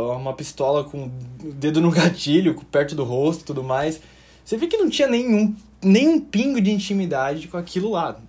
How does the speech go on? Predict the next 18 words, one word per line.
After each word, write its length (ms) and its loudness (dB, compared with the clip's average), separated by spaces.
Não 120 -10
tava 200 2
familiarizado 640 -4
com 80 -12
aquela 180 -6
ideia 320 -4
de 240 -12
ser 240 -4
mais 240 -4
tático, 500 -6
ser 160 0
mais 200 0
preparado 640 -4
e 20 -8
tudo 220 -10
mais, 260 -4
né? 180 -8
Então, 160 -6